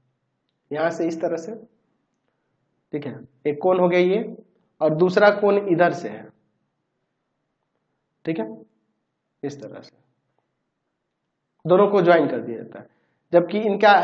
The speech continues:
दिया हुआ है दोनों के लिए, यहाँ पे इसका height और radius दिया हुआ है, ठीक है, यहाँ पर height और radius दिया हुआ है। यहाँ पर देखिए क्या दिया है,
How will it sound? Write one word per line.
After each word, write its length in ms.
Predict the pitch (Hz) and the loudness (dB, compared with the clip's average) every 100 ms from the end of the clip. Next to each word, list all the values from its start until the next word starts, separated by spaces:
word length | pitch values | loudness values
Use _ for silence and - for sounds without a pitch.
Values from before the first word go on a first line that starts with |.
| 185 | 0
दिया 240 | 170 214 | 4 6
हुआ 140 | 196 175 | 6 4
है 100 | 170 | 4
दोनों 240 | 185 202 | 4 4
के 120 | 151 | 2
लिए, 260 | 127 139 165 | -2 -2 -4
यहाँ 140 | 160 | -4
पे 140 | 160 170 | -2 -2
इसका 220 | 165 170 | 0 0
height 300 | 170 175 185 | 4 4 4
और 140 | 180 165 | 2 2
radius 280 | 156 160 160 | 2 0 0
दिया 240 | 135 120 | -4 -6
हुआ 220 | 117 117 | -8 -10
है, 80 | 117 | -10
ठीक 200 | - 190 | -6 -4
है, 80 | - | -4
यहाँ 1080 | - - _ _ _ _ _ _ _ 143 | -6 -16 _ _ _ _ _ _ _ -8
पर 140 | 139 143 | -4 -2
height 280 | 151 165 160 | 0 0 2
और 260 | 165 190 151 | 0 0 -2
radius 480 | 147 143 139 165 - | -2 0 0 -2 -4
दिया 240 | 135 113 | -6 -8
हुआ 200 | 110 110 | -10 -16
है। 100 | 107 - _ _ _ _ _ _ _ _ _ _ _ - | -20 -20 _ _ _ _ _ _ _ _ _ _ _ -10
यहाँ 160 | 143 | -8
पर 220 | 139 139 135 | -6 -6 -6
देखिए 260 | 139 147 | -6 -6
क्या 160 | 127 117 | -6 -8
दिया 200 | 120 117 | -8 -12
है, 140 | 110 | -12